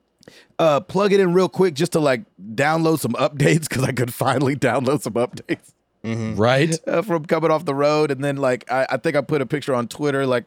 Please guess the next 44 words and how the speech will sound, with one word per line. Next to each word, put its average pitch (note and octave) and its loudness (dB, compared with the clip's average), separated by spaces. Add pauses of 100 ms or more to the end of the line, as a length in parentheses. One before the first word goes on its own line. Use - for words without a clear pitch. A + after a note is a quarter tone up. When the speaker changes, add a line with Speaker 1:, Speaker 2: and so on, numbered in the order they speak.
(100)
Speaker 1:
downloaded C3 0
Horizon B2 0
Zero A2+ 0
Dawn C3+ 2
'cause B2+ -6
I B2 0
was B2 -4
like, A#2+ -4
"Hey, D#3 0
I'm D#3+ 0
in F3+ 0
between G3 -2
games. F3+ -2 (340)
Speaker 3:
Yeah. D#3 4
Speaker 1:
Might C3 2
as D#3 -2
well F3+ 2
try D#3 2
it." D#3 0 (420)
And A#2+ 0
so, B2+ 4
but A2+ -2
then C3 0 (180)
I B2 2
unplugged B2+ 0
it G#2+ -4
because G#2+ -2 (120)
it A#2 0
was A2 -2
looking G#2+ -2
crazy A2 0
set G#2+ -2
up G2 -4
in F#2+ -4
the F2+ -6
kitchen, F2+ -6 (360)
and G2+ -4
I A2+ 0
just A2 -2
haven't G2 -2
<laughs> - -
spent - -4
the G#2 -6
time G2+ 0